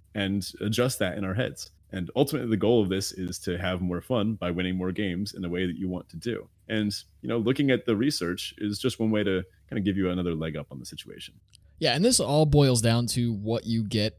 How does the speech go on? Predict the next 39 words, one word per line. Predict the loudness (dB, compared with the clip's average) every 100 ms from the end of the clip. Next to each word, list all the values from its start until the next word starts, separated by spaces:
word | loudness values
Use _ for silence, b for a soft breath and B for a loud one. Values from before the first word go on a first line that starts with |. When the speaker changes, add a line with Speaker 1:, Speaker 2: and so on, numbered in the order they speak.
| _
Speaker 2:
your | -2 0
enjoyment | 0 -2 -2 -4
out | -8 -8
of. | -12 -16
How | 0 4 6
do | 8
you | 6 6 6 6 4
personally | 4 2 2 0 -2 -2 -2
enjoy | -4 -2 -2
Magic? | -2 -2 -6 -8 -4
Not | 0 0 2
how | 2 4
do | 2
people | 2 2 0
tell | 2 2
you | 2
you | 0
should | -2
enjoy | -4 -2 -2
Magic, | -2 -4 -6 -10 _ -6
not | 0 0 0
how | 0 2 2
do | 2
you | 2
think | 4 4 4
you | 0
should | 4 2 4
be | 2
enjoying | 2 2 2 0
it | -2
because | 0 0 0 0 -2 -6
you | -4 0
have | 0 -2
friends | -2 -2 -2 0
who |
enjoy | 0 2 2
it | 0
this | -2
way. | -2 -2 -4